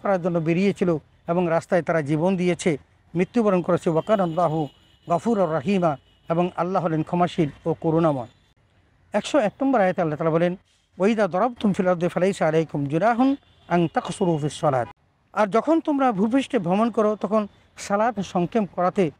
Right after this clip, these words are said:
তোমাদের কোনো দোষ নেই, কোনো অপরাধ নেই, যদি তোমরা আশঙ্কা করো যে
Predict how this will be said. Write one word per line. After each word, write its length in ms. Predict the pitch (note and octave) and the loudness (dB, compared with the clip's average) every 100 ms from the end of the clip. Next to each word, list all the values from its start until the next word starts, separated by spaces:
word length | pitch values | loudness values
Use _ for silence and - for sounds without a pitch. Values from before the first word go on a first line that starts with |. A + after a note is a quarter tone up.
| _ _ | _ _
তোমাদের 380 | G#3 A#3 G3+ E3 | 0 2 2 0
কোনো 200 | F#3 D#3+ | 0 -2
দোষ 300 | C#3 E3 - | 0 -2 0
নেই, 220 | G#3+ A3 - _ - | 0 0 -6 _ -4
কোনো 140 | B3+ | 0
অপরাধ 380 | F#3+ - F#3 D#3+ | 0 0 -2 0
নেই, 240 | D3 D3 - - | -2 -4 -4 -4
যদি 240 | F#3 A3 | -2 0
তোমরা 380 | G3 G#3 G3+ F#3+ - _ _ _ _ _ _ | 0 0 0 -2 -4 _ _ _ _ _ _
আশঙ্কা 460 | E3+ E3 D#4 D4 A#3+ | -6 0 0 0 -2
করো 240 | F3+ F3+ | 0 -2
যে 280 | F3+ F#3 A3 | 0 0 -2